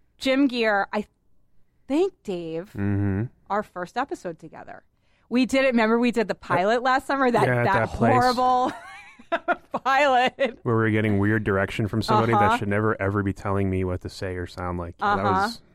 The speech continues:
Speaker 1: It was,
Speaker 2: That was
Speaker 1: it
Speaker 2: weird.
Speaker 1: was really weird and bad. But then when we finally, like, got ourselves settled into this lovely studio that we call home now,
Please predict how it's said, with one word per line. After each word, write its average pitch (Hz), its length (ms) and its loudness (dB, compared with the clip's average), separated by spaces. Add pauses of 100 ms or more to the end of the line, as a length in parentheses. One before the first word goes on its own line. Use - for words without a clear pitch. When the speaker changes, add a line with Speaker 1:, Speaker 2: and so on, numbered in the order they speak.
(340)
Speaker 1:
It 202 120 -4
was, 190 180 -4
Speaker 2:
That - 180 -8
was 120 140 -2
Speaker 1:
it 113 40 -2
Speaker 2:
weird. 117 220 2
Speaker 1:
was 202 180 -4
really 208 260 -2
weird 202 240 -4
and 196 60 -12
bad. 190 280 -2
But - 180 -6
then 277 300 2
when 220 160 0
we 220 100 -2
finally, 214 400 -2
like, 196 200 -2
got 202 180 0
ourselves 190 360 -4
settled 190 420 -4
into 202 240 -8
this 196 240 -10
lovely 180 260 -8
studio 190 420 -10
that 170 120 -8
we 196 80 -12
call 170 300 -8
home 277 200 -2
now, 139 400 -8